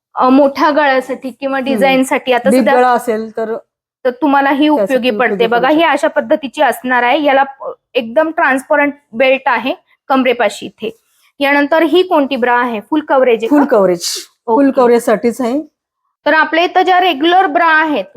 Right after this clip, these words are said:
Speaker 1: ज्या आपण डेलीला अशा पद्धतीच्या यूज करतो, तर ह्या साधारण एकशे पन्नास पासून, अ, स्टार्ट आहेत. बरं, या ब्रँडेड आहेत, साध्या सुद्धा नाही आहेत,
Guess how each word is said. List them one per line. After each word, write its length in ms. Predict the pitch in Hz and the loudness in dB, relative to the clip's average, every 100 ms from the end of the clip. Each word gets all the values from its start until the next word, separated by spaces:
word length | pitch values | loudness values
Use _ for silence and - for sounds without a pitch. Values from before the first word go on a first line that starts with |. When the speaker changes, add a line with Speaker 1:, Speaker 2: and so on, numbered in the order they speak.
| 226 | -4
Speaker 1:
ज्या 100 | 285 | -2
आपण 340 | 269 285 294 | 0 -2 -2
डेलीला 380 | 285 285 311 302 | -4 -2 0 0
अशा 180 | 285 311 | 0 -2
पद्धतीच्या 500 | 277 247 294 247 294 | -2 -2 -2 0 0
यूज 280 | 262 262 | 0 -4
करतो, 360 | - 247 - 240 | -4 -4 -2 -4
तर 160 | - 277 | -2 0
ह्या 260 | 294 294 | 2 0
साधारण 320 | 311 294 311 | 0 -2 -2
एकशे 260 | 285 269 320 | -2 -4 -6
पन्नास 380 | 294 269 269 269 | -4 0 -2 -2
पासून, 360 | 277 - 285 330 - _ | -4 -2 -6 -6 -12 _
अ, 180 | 254 269 | -2 0
स्टार्ट 340 | 269 339 269 269 | 0 0 -2 0
आहेत. 240 | 277 269 - _ _ _ - | -2 -2 -4 _ _ _ -2
बरं, 200 | 269 233 - | 0 0 -4
या 140 | 254 285 | -2 0
ब्रँडेड 480 | 302 277 269 302 294 | 2 0 0 0 0
आहेत, 220 | 247 185 - _ _ | 0 -4 -10 _ _
साध्या 320 | - 277 240 277 | -6 -2 0 -2
सुद्धा 220 | 254 285 | -2 0
नाही 280 | 277 269 | 0 0
आहेत, 100 | 269 | 0